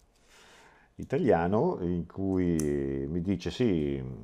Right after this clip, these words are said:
trattiamo sul prezzo", mi fa: "Ok, voglio comprarlo". E, e la faccio, la faccio corta, mi dice: "Ok, che banca hai?"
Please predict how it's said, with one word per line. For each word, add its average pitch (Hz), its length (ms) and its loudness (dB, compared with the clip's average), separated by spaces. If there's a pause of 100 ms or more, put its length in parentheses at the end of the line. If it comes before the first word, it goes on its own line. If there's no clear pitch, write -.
(140)
trattiamo 87 460 0
sul 127 200 0
prezzo", 73 1080 -2
mi 78 100 -6
fa: 76 200 -2
"Ok, 95 340 2
voglio 80 260 0
comprarlo". 95 1000 0 (1800)
E, 135 120 4
e 80 840 2 (160)
la 69 80 -8
faccio, 78 420 -2
la 73 120 -6
faccio 117 300 -4
corta, 87 360 2
mi 92 160 0
dice: 85 380 0
"Ok, 87 400 4
che - 140 0
banca 92 680 -2
hai?" 69 260 -6